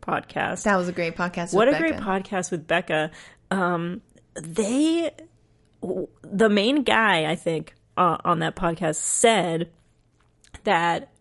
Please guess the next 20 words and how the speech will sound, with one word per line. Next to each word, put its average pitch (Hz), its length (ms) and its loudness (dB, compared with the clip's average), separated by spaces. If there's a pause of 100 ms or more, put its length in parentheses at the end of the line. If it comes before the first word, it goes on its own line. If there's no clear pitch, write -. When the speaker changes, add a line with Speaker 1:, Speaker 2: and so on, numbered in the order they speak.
Speaker 1:
Forrest 196 380 0
is 247 100 -4
one 214 120 0
of 202 80 2
those 233 140 2
people, 180 300 0
and 151 120 2
he's 151 120 -8
putting 220 360 2
out 202 140 6
all 214 460 8
this 240 200 2
information 214 380 -2
about 156 120 -2
how 175 140 0
great 185 180 2
he 175 80 0
is. 170 140 -2 (260)
And 185 260 2
then 214 360 4